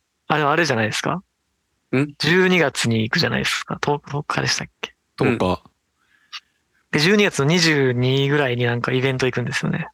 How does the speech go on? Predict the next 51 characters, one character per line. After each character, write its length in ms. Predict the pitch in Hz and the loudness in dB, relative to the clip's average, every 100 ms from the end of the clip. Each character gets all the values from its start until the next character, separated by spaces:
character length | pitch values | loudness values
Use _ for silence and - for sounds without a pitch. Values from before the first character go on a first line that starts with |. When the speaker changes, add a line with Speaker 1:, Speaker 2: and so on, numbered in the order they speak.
| _ | _
Speaker 3:
そ 540 | - - 139 127 117 104 | -10 -4 2 4 4 2
う 20 | |
な 120 | 85 | 0
ん 120 | 80 | -6
で 80 | - | -8
す 180 | - - | -8 -6
よ。 180 | 62 - - _ _ - | -8 -10 -18 _ _ 0
Speaker 2:
え、 220 | 160 165 | 2 2
何 200 | 135 151 | 2 0
そ 100 | 147 | 2
れ？ 140 | 107 - _ _ - - _ _ - | 0 0 _ _ -20 -20 _ _ -6
Speaker 3:
い 100 | 87 | -2
や 140 | 78 | -2
ー、 280 | 71 76 73 | -2 -4 -6
ち 100 | - | -6
ょ 20 | |
っ 40 | 92 | -6
と 100 | 78 | -6
激 480 | - 90 87 - 117 | -6 -6 -4 -4 -4
ア 60 | |
ツ 160 | - 120 | -2 -2
な 120 | 107 | -2
ん 120 | 92 | -2
で 100 | 76 | -8
す 140 | - - | -12 -14
よ。 200 | - - _ _ _ _ _ _ _ _ _ _ _ _ _ _ _ _ _ _ _ - | -16 -20 _ _ _ _ _ _ _ _ _ _ _ _ _ _ _ _ _ _ _ -8
あ 160 | 87 | -6
の、 340 | 78 71 71 78 _ _ _ _ _ _ _ _ _ _ _ _ _ _ _ | -6 -6 -8 -10 _ _ _ _ _ _ _ _ _ _ _ _ _ _ _
ケ 160 | - 135 | -2 0
ル 140 | 98 | 0
ン 80 | 78 | -4
に、 360 | 85 85 62 - _ _ _ _ _ _ _ _ _ - | -6 -6 -6 -12 _ _ _ _ _ _ _ _ _ -10
あ 120 | 85 | -6
の、 240 | 78 69 - _ _ _ _ _ | -4 -6 -8 _ _ _ _ _
モ 180 | 110 117 | 0 0
ー 20 | |
タ 240 | - 113 | 0 -2
ー 40 | 107 | -2
シ 140 | - | -2
テ 80 | 113 | 0
ィ 100 | 104 | 2
ド 120 | 98 | 2
ラ 100 | 98 | 2
ム 140 | 95 92 | 2 2
ア 80 | |
ン 80 | 92 | 0
サ 160 | 87 95 | 0 -2
ン 80 | 73 | -2
ブ 100 | 62 | -4
ル 140 | 64 | -6
が 200 | - - | -8 -14